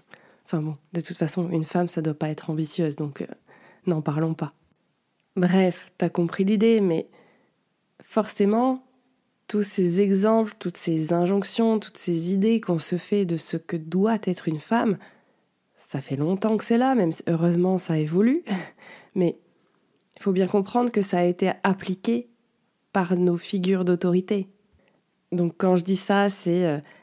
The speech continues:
tes parents, tes grands-parents, ils ont appris, ils ont évolué dans cette, dans ces conditions-là.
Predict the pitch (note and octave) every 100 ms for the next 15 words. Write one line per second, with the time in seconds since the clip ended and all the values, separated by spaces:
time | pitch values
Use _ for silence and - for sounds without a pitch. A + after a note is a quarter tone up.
0 | _ - E3 G3+ F#3 A3 G3+ F3+ F3+ E3
1 | E3+ E3+ F#3 G#3 A3 G3+ - F3 E3 D#3+
2 | E3 - A#3 A3 F3+ D#3+ D#3+ E3 F3 F3+
3 | G#3+ A#3+ F3 E3+ - E3 D#3+ - D#3 D3+
4 | D#3 - E3+ F3 E3 D#3+ - F#3+ G#3+ G3+